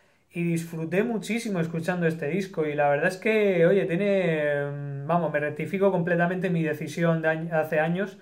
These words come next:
y la verdad es que tengo que decir que es uno de mis discos, pues, favoritos de The Cross. O sea, está bastante bien. De hecho, lo recomiendo para todos aquellos que, que crean que no le gusta mucho la carrera de Roger Taylor, escucharle de nuevo, darle otra vuelta,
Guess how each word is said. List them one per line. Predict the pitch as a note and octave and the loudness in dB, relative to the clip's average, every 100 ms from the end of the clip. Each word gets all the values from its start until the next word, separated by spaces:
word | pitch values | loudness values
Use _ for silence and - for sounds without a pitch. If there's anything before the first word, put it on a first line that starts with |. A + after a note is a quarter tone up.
| - - - _ _ _ _ - | -20 -20 -20 _ _ _ _ -10
y | F3+ F3 E3+ | -4 0 4
la | D#3 | 6
verdad | D#3 F3 | 6 4
es | F3 | 2
que | G3+ | 4
tengo | G3 F#3 | 6 6
que | E3+ | 4
decir | G3+ F3+ | 2 0
que | F3+ | 0
es | G3 | 0
uno | F#3 | 0
de | F3+ | 0
mis | E3+ E3 | 0 -2
discos, | F#3+ F#3 - F#3 F#3 F3 E3+ E3 D#3+ - - | -4 -4 0 6 8 8 8 6 4 -4 -4
pues, | D#3 D3+ | -4 -4
favoritos | - E3+ D#3+ D#3+ F#3 G#3 E3 C3 - - | -2 2 4 6 4 2 -2 -4 -8 -16
de | D#3+ D3+ D3+ C#3+ | -10 -4 -2 -2
The | C#3+ | -4
Cross. | D3+ D3+ C3 - | -2 -2 -2 -8
O | |
sea, | - C#3+ | -6 -4
está | C#3 - F3+ | -2 2 2
bastante | F3 D#3+ C#3+ - F3 F#3+ F#3+ F3+ D3+ | 4 0 -2 -2 0 0 0 -2 -2
bien. | D#3 C#3+ | -4 -6
De | |
hecho, | D3+ F#3 | -6 0
lo | E3 | 0
recomiendo | D3+ C#3+ C#3+ E3 D3 C3+ | 0 -4 -4 -4 -4 -4
para | C3+ C3+ | -4 -4
todos | D3+ D3+ | -4 -4
aquellos | C#3+ D3+ D3 C#3+ | -6 -6 -6 -8
que, | C#3+ C3 B2+ - - - _ _ _ - | -10 -10 -10 -18 -20 -20 _ _ _ -10
que | D#3 D3 C#3+ | -6 -6 -2
crean | D#3+ D#3+ D#3+ | 2 2 2
que | C#3 | -2
no | D#3 | -4
le | D#3 | -2
gusta | D3+ D3+ - D3+ | -2 -4 -4 -6
mucho | D#3 D#3 | -6 -6
la | D3 | -4
carrera | C#3+ D3 D3 | -2 2 2
de | C#3 | 2
Roger | C#3+ C#3 | 0 -2
Taylor, | D3+ F3+ G3 G3+ - | 0 4 6 4 -4
escucharle | E3 E3 - F3 D#3+ | -10 -8 -2 0 2
de | D3 | 0
nuevo, | F3+ F#3 | 2 4
darle | E3+ E3 | 4 4
otra | D#3 D3 C3+ | 2 0 0
vuelta, | D#3 F3+ F3+ G3+ A3 | 2 2 4 4 2